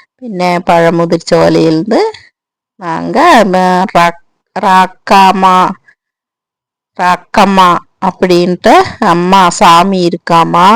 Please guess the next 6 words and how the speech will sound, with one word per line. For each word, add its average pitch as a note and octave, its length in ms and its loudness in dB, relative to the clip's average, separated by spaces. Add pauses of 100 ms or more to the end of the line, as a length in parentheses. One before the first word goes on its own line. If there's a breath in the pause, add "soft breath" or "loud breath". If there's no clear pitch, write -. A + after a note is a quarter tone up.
அங்க E3 360 -2
போலான்ட்டு E3+ 840 2
எல்லாருமே F#3 560 0 (720 loud breath)
கேன் F3 460 2
வாங்கிட்டு E3 640 -2 (360 loud breath)
தீர்த்தத்துக்காக F#3 880 0